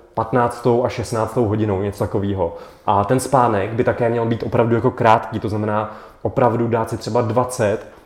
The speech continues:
až třicet minut toho spánku maximálně, protože když bychom to přehnali, tak to zase potom negativně může ohrozit ten, eh, večerní, ten klasický spánek přes tu noc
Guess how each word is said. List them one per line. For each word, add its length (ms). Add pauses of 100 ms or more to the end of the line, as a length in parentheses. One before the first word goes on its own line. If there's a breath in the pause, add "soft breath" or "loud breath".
(140)
až 140
třicet 360
minut 400
toho 180
spánku 380
maximálně, 720 (320 loud breath)
protože 440
když 140
bychom 260
to 100
přehnali, 640 (300 loud breath)
tak 120
to 140
zase 200
potom 440
negativně 640
může 600 (340 loud breath)
ohrozit 640
ten, 380
eh, 420
večerní, 440
ten 140
klasický 420
spánek 380
přes 200
tu 120
noc 420